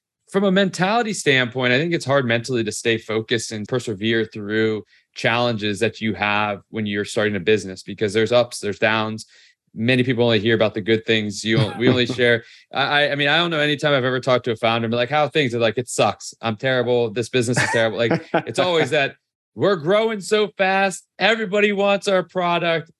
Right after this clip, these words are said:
Speaker 1: Uh, we raised money. We're all that." Like, they always share, and it's like the co-, cocktail party. Everybody talks about their wins, never their losses. But how do you mentally stay focused on continuing to push forward in those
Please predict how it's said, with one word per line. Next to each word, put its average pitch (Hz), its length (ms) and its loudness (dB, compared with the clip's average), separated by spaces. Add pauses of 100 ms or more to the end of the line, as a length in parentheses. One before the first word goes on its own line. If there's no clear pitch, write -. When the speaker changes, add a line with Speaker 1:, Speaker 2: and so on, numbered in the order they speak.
Speaker 1:
Uh, 139 200 -10
we 202 140 0
raised 196 440 4
money. 170 500 2
We're 151 180 0
all 151 100 4
that." 120 120 -4
Like, 139 160 0
they 151 140 2
always 160 300 2
share, 143 180 2
and 131 80 2
it's 131 140 -2
like 131 160 -2
the 120 100 -8
co-, 131 220 0
cocktail 120 400 0
party. 104 260 0
Everybody 113 240 4
talks 117 220 -2
about 113 180 0
their 107 120 -2
wins, 104 240 -6
never 104 120 -6
their 101 100 -2
losses. 101 400 -6 (760)
But 214 240 2
how 208 200 0
do 320 100 -2
you 202 260 2
mentally 131 640 2
stay 120 480 2
focused 113 800 0
on 107 580 -2 (1040)
continuing 143 560 0
to 123 80 2
push 117 320 -2
forward 95 440 -2
in 135 160 -2
those 123 360 0